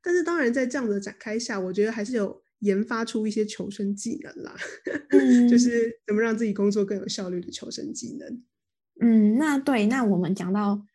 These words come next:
Speaker 2: 呃，工作效率这一块，那不仅就是 Kuma 除了经营自己的账号啊，不管是部落格还是现在的 Podcast 频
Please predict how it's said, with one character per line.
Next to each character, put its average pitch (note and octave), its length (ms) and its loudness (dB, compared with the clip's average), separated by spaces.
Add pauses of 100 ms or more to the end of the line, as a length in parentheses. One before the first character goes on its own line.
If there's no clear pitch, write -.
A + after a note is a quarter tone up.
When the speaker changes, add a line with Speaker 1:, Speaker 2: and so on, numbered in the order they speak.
(160)
Speaker 2:
呃， F#3+ 140 -4
工 C#4 200 -2
作 D4+ 120 -2
效 C4 200 -2
率 A#3 180 -2
这 G#3 140 -4
一 F#3 80 0
块， - 320 -10
那 G3+ 280 -4 (160)
不 A#3+ 140 -4
仅 F#3 260 0
就 G3+ 80 -2
是 G3+ 120 2
Kuma G3+ 360 2
除 F#3+ 140 -8
了 F3 80 -4
经 G3 180 0
营 F3+ 160 0
自 G3 120 -4
己 F3 100 0
的 F3 100 -4
账 F#3 220 -4
号 G3 180 -2
啊， F3 200 -4
不 - 100 -12
管 F#3 160 -4
是 F3+ 60 -4
部 G3+ 160 -2
落 G3+ 160 0
格 F3+ 120 -8
还 F#3+ 160 -8
是 G3+ 160 2
现 G3+ 220 -2
在 G3+ 160 0
的 D#3 280 -8
Podcast G3 460 -6
频 - 160 -12